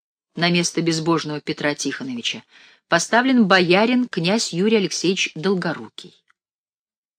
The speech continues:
Пятнадцатое. Ямской приказ, которому подведомственны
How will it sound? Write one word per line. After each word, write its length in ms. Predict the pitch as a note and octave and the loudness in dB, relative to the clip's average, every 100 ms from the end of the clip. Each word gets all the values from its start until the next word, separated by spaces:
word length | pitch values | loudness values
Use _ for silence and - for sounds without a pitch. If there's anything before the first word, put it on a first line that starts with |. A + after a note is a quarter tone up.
| _ - | _ -4
Пятнадцатое. 760 | G#3+ G#3 G3 - - - - _ _ _ _ _ _ _ _ | -2 0 0 -2 -10 -12 -20 _ _ _ _ _ _ _ _
Ямской 540 | C#3 C#3+ F3 - G3+ F#3 | -4 -2 -2 0 0 0
приказ, 580 | C#3 - A2 - - - _ _ _ - - _ | -4 -12 -12 -12 -14 -16 _ _ _ -20 -20 _
которому 420 | F#3 G#3+ A#3 G#3+ | -2 2 4 2
подведомственны 1120 | - F#3+ F3 G3+ A3 G#3 - F#3+ G3 F#3+ F#3 | 2 0 2 2 2 0 -2 0 0 0 -2